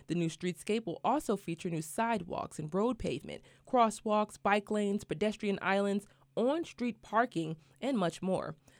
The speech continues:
The eight point two million dollar makeover is intended to attract more businesses to Cashew, making it another destination corridor for new businesses and restaurants. Streetscape overhauls are a central piece of the Strategic Neighborhood Fund's plan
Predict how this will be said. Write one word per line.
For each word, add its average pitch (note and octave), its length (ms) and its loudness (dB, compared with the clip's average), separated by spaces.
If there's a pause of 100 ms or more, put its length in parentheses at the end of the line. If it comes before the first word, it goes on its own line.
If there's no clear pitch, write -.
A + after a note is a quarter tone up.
The - 180 0
eight F3 160 0
point F#3 300 -2
two - 320 -4
million G#3 560 0
dollar E3+ 340 0
makeover F#3+ 560 -2
is E3+ 80 -2
intended G3 540 -2
to F3+ 140 -4
attract F3 360 -4
more D#3 140 -2
businesses A#3+ 540 0
to G3+ 100 -6
Cashew, E3 500 -2 (240)
making C4 320 -2
it D#4 100 0
another A3+ 360 0
destination E3 640 -2
corridor G#3+ 500 0
for F3 160 -2
new A#3 300 2
businesses D#3 520 -2
and D3+ 140 -2
restaurants. F3+ 640 -4 (320)
Streetscape F#3 540 0
overhauls G3+ 580 2
are F#3+ 100 4
a F3 60 2
central D#4 420 -4
piece G#3+ 360 -6
of E3 100 -6
the F3 80 -2
Strategic A#3 580 -4
Neighborhood G3+ 460 0
Fund's G3 320 0
plan G#3+ 480 -4